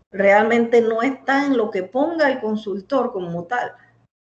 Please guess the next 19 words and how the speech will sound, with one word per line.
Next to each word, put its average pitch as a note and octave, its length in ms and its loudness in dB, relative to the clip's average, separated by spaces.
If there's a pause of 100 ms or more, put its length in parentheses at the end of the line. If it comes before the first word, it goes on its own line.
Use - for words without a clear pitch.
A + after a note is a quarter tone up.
(120)
porque F3+ 280 -4
si F#3 140 -6
yo A3+ 200 2
tengo C#4 240 2
una C#4 200 2
fortaleza A3+ 840 0
técnica F3 680 0
en, F3+ 420 -8
en F3 380 -6
la, D#3+ 380 -2
la E3 160 -4
parte, G3 520 -2 (320)
eh, F3 320 2
que F#3 140 0
revisa, F3+ 760 2
que E3+ 80 -4
analiza, E3+ 760 0
que F3 120 -6
evalúa, F3 720 2